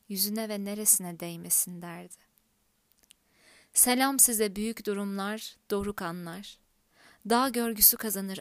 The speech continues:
ağrıyı bir kez görse de kişi, Marmara'dan yirmi yılda çıkaramayacağı gerçeği, okyanusu beş dakika seyretmekle kavrar. Belki de biraz geç rastladım sana.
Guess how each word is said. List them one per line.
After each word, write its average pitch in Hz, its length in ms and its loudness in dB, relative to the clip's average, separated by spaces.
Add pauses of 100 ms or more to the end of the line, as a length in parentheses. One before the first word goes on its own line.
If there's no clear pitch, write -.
ağrıyı 196 460 -6
bir 226 60 -8
kez 185 360 -2
görse 180 400 -2
de 160 80 -6
kişi, - 500 0 (640)
Marmara'dan 202 640 -2
yirmi 202 340 -2
yılda 202 260 -2
çıkaramayacağı 190 840 -4
gerçeği, 180 600 -4 (420)
okyanusu 202 600 -2
beş 214 240 0
dakika - 340 -10
seyretmekle 185 680 -6
kavrar. 175 600 -14 (1700)
Belki 285 300 4
de 262 120 2
biraz 240 260 2
geç - 280 2
rastladım 208 480 4
sana. 202 400 -2